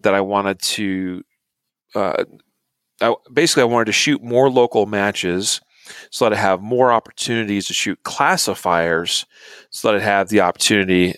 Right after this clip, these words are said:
uh, and, and hopefully would be able to m-, move up in classification in U S P S A. I wanted to, to make Grandmaster. Uh, and so my report on that at, now at the end of twenty twenty-two is that unfortunately I did not make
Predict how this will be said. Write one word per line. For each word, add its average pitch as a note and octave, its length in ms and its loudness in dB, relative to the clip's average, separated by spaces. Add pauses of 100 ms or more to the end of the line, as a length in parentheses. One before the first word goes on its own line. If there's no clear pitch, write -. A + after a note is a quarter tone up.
uh, E2+ 400 2
and, F2+ 280 0
and F#2 160 -2
hopefully F#2+ 420 0
would F2+ 160 -6
be F#2 100 2
able F2 180 2
to F2 320 0 (180)
m-, F#2+ 120 -4
move G2+ 220 4
up F2 140 0
in E2 60 -4
classification - 960 -2
in F#2 180 -10
U E2 100 0
S - 120 0
P - 160 -2
S - 180 -2
A. D2 100 0
I C#2+ 60 0
wanted F2 280 0
to, E2 140 2 (200)
to D#2+ 180 2
make E2 340 -4
Grandmaster. D#2 600 -2 (1040)
Uh, G2 600 4
and A#2+ 220 -2
so D#3 360 4
my A2 120 0
report A2+ 480 2
on G2+ 200 -2
that D2+ 300 -10
at, - 180 -4 (100)
now G#2+ 180 0
at G2 80 -6
the G#2+ 100 -4
end G#2 120 -2
of G2 200 -2
twenty G2+ 280 -6
twenty-two G#2 680 0 (540)
is A2+ 640 4
that A2 200 4
unfortunately C3+ 480 0
I - 20 -4
did A2 180 -4
not C3+ 360 0
make G#2 360 -2